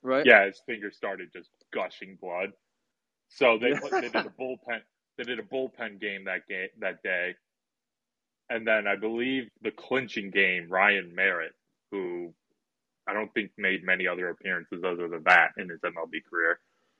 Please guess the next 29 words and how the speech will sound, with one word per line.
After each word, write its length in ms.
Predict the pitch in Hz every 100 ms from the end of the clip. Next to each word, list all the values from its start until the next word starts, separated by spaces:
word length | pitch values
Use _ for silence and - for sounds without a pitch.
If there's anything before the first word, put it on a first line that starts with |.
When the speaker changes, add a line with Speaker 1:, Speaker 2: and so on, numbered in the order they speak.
| _ _
Speaker 2:
um, 560 | 101 92 90 87 90 85 _ _ _ _ _ _ _ _ _ _
got, 200 | 131 123
like, 220 | 104 101 - - _
pitched 240 | - 139 -
five 280 | - 110 104
innings 360 | 101 95 85 82
and 120 | 95
he, 380 | 92 _ _ -
like, 200 | 92 87 _ _ _
five 320 | - 104 101 95
no, 380 | 98 98 98 98 _
no 240 | 110 104 101
run 280 | 98 95 90
innings. 420 | 87 76 _ _ _
Like, 160 | 98 87
he 100 | 101
was 140 | 92 82
lights 340 | 90 85 90 -
out. 260 | 92 90 - _ _ _ _ _ _ _ _ _ _ _ _ _ _ _ _ _ _ _ _ _ _ - _ _
Speaker 1:
Huh. 400 | - - 208 139 - _ _ _ _ -
That, 340 | 165 131 -
that, 220 | 156 170 - 147
I, 220 | 170 185
um, 360 | 180 175 170 156
I 160 | 151 156
vaguely 460 | 139 156 185 208
remember 320 | 202 190 185 175
the 120 | 156
name. 520 | 143 151 165 175 175